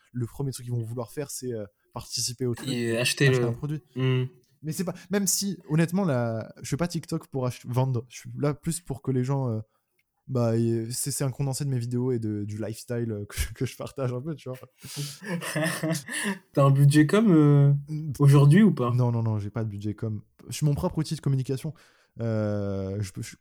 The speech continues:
Speaker 1: j'arrive à toucher du monde aujourd'hui sans dépenser un euro sur YouTube et sur TikTok. Donc vraiment, euh... quand je te dis que je suis un débrouillard et que je suis un radin, c'est pas une blague, hein, c'est
Speaker 2: Ouais,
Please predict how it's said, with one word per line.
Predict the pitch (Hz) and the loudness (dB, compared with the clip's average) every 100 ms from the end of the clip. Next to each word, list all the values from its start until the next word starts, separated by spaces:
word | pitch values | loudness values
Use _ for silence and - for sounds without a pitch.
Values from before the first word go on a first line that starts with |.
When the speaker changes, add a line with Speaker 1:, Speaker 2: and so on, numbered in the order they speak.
| _ | _
Speaker 1:
j'arrive | 117 139 147 147 | -2 0 2 0
à | |
toucher | 127 135 | -2 -2
du | 139 127 | -2 0
monde | 151 | 0
aujourd'hui | 151 135 147 | 0 0 0
sans | 160 | -2
dépenser | 135 123 123 127 | -2 -2 -2 -2
un | 123 | 0
euro | 127 139 | 2 2
sur | 139 120 | 0 0
YouTube | 120 - 147 | -2 -2 -2
et | 117 | -2
sur | 113 117 | -4 -8
TikTok. | - 151 135 _ _ _ _ - | -10 -10 -10 _ _ _ _ -10
Donc | 113 | -10
vraiment, | 117 131 151 151 127 | -6 -4 -2 -2 -2
euh... | 117 113 - _ _ _ | -2 -6 -10 _ _ _
quand | 160 | -4
je | |
te | 170 | -2
dis | 214 | -2
que | |
je | |
suis | 170 | 0
un | |
débrouillard | 139 143 147 165 160 | 0 0 0 0 0
et | |
que | 135 | -2
je | |
suis | 147 | 0
un | 135 | 2
radin, | 139 143 190 | 2 2 0
c'est | - 131 | -4 -6
pas | 151 | -4
une | 160 | -2
blague, | 170 139 | -4 -6
hein, | 120 | -8
c'est | - 117 110 110 135 | -8 -6 -6 -6 -4
Speaker 2:
Ouais, | 147 | -2